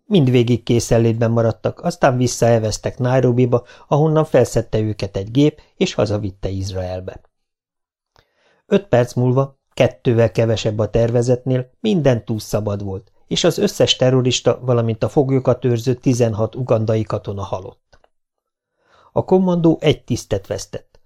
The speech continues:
Jonathan Netanyahu alezredest, a későbbi miniszterelnök bátyját,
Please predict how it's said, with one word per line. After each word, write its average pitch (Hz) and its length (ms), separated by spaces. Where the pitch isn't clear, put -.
Jonathan 160 680
Netanyahu 123 680
alezredest, 120 680
a 151 140
későbbi 127 500
miniszterelnök 113 800
bátyját, 127 540